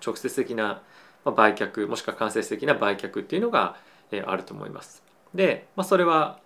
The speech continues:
それで置いておいて、やっぱりもう一つ我々として注目しておかなきゃいけなくて、で、かつ今回このセントルイス連銀が、連銀総裁が、えー、発言していたコメントなんですけれども、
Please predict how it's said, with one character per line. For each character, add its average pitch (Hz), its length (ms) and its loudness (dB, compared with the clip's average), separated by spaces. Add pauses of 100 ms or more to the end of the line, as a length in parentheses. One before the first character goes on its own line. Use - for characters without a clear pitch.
そ - 160 -2
れ 110 80 4
で 104 260 2
置 110 140 2
い - 40 -2
て 113 100 0
お 95 120 0
い 95 40 -2
て、 95 360 -4 (380)
や - 80 -4
っ - 40 -8
ぱ 226 60 0
り 180 60 4
も 185 120 4
う - 20 4
一 202 180 0
つ 98 340 -2
我 117 180 4
々 110 180 2
と 110 100 -4
し - 60 -10
て 143 120 -2
注 127 160 -6
目 120 160 -6
し - 60 -8
て 123 60 -2
お 120 80 -2
か 117 100 -2
な 117 80 2
き 113 80 -4
ゃ - 20 -2
い 95 160 -2 (200)
け 117 100 -2
な 110 120 -2
く - 100 -14
て、 156 240 2
で、 139 120 -4
か 254 140 -6
つ - 160 -8
今 131 220 -2
回 90 220 0 (440)
こ 117 100 -2
の 107 140 2
セ 120 120 0
ン 110 60 -2
ト 117 80 -6
ル 117 80 2
イ 107 40 -2
ス - 120 -8
連 98 160 -2
銀 95 220 -8
が、 123 380 0 (240)
連 110 100 -2
銀 104 140 -2
総 110 120 -4
裁 95 220 -2
が、 - 260 -2 (340)
え - 60 -6
ー、 - 20 -10
発 113 220 -4
言 101 120 -4
し - 40 -6
て 107 60 -6
い 95 40 -6
た 98 80 -8
コ 107 80 -8
メ 101 120 -6
ン - 20 -6
ト 101 100 -4
な 95 100 0
ん 95 40 -2
で 87 80 -2
す - 80 -14
け - 80 -8
れ 98 60 -6
ど 117 80 -6
も、 143 280 2